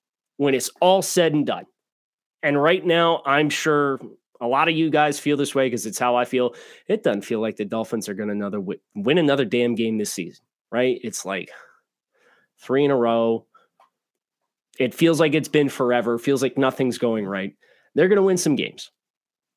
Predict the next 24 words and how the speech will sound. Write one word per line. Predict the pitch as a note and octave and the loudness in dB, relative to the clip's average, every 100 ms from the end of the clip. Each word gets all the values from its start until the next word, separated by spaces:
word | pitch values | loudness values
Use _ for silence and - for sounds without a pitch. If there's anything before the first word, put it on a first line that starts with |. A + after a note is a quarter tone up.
| _ _ _ _ _ _ _ _ _ - - | _ _ _ _ _ _ _ _ _ -20 -6
I | A#2+ | -2
still | - - D#3+ | 0 2 2
think | D#3+ D#3 | 4 2
they're | D3+ | 2
probably | C#3 - C#3+ C#3+ D3 C#3+ C#3+ | 0 0 2 2 2 2 2
gonna | C#3+ C#3 | 2 2
challenge, | - - C#3 C3+ C3+ C3 A#2+ - - C4+ | 0 0 2 2 2 0 -2 -6 -14 -16
you | G3+ | -14
know, | G#3 G#3 | -12 -10
seven. | - - B2 B2+ C3 C3 C3 - _ _ - | -6 -2 0 0 0 0 -2 -8 _ _ -20
The | G#2 G#2 - | -6 -2 0
absolute | D#3+ G3 G#3+ G#3+ E3 | 0 0 0 0 2
best | E3+ E3 | 0 0
case | E3+ D#3+ | 0 0
scenario, | D#3 D3+ C#3+ | 0 0 0
Tua | D#3+ D3+ | 0 0
comes | D3+ C3+ | 2 0
back | C3+ B2 | 2 0
gangbusters, | C3+ B2 A#2+ A#2 - G#2+ | 2 0 2 0 0 -2
you | A#2+ | 0
might | A#2 G#2 | 0 0
win | G#2+ | -2
nine | G#2 G2 | -4 -6
games. | - - - | -10 -14 -18